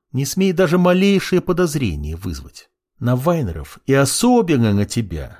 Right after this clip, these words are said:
сейчас обращены десятки любопытных глаз. Один твой промах, один проступок, одно неосторожное слово, и нам конец. Ты не должен ни словом, ни делом бросать тень на наш род".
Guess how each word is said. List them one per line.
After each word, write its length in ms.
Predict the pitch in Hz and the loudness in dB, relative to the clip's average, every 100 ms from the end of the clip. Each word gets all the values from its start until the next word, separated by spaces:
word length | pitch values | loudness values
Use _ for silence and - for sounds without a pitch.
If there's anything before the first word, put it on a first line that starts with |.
| _ | _
сейчас 420 | - 131 226 190 | -12 -4 -2 0
обращены 480 | 160 151 - 175 151 | 0 0 0 0 2
десятки 540 | 143 156 196 185 - | 0 0 0 -2 -2
любопытных 760 | 160 135 135 120 104 131 120 | -2 0 -2 -2 -6 -6 -6
глаз. 520 | 110 76 60 - - _ _ | -8 -12 -12 -16 -20 _ _
Один 340 | - 135 180 196 | -6 -2 0 -2
твой 260 | 214 214 | 0 -2
промах, 720 | - - 98 95 95 - - - | 0 -2 -2 -2 -4 -10 -18 -8
один 280 | 113 180 | -4 -2
проступок, 680 | 156 190 190 - 139 135 139 - | 0 0 -2 -2 -4 -2 -6 -4
одно 440 | 131 135 180 208 | -4 0 2 4
неосторожное 760 | 196 185 - 160 151 123 131 127 | 4 0 0 0 2 0 0 -2
слово, 360 | - 202 190 | -2 0 0
и 240 | 190 - 180 | -2 -2 -2
нам 300 | 127 117 120 | 0 -2 -4
конец. 680 | - 175 120 76 - - - _ _ - | -2 0 0 -2 -8 -12 -14 _ _ -2
Ты 300 | 208 135 90 | 2 2 2
не 140 | 139 | 0
должен 420 | 143 180 135 170 | 2 2 2 2
ни 100 | 175 | 2
словом, 540 | 190 - 180 165 175 170 | 0 2 2 4 2 2
ни 100 | 175 | 0
делом 400 | 113 107 113 110 | 2 2 2 0
бросать 500 | 117 117 123 120 - | 0 -2 -2 -4 -8
тень 300 | - 151 135 | -6 -4 -2
на 120 | 92 | -2
наш 260 | 101 113 - | -4 -6 -8
род". 340 | 87 67 - | -10 -12 -18